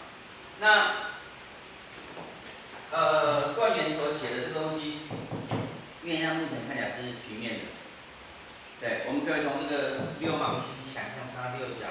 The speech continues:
形的结构是怎么排列出来的。啊，目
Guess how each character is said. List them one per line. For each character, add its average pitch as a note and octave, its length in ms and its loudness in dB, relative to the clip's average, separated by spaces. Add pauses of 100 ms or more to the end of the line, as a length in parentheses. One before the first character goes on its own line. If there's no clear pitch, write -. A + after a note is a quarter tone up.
形 G#2 160 -8
的 F#2+ 80 -10
结 F#2 160 -8
构 G2 240 -6 (400)
是 B2+ 80 -12
怎 B2 80 -8
么 - 160 -8
排 G#2 160 -8
列 G2+ 80 -8
出 G2 160 -10
来 - 80 -8
的。 - 80 -10 (1600)
啊， G#2+ 160 -8
目 B2+ 80 -8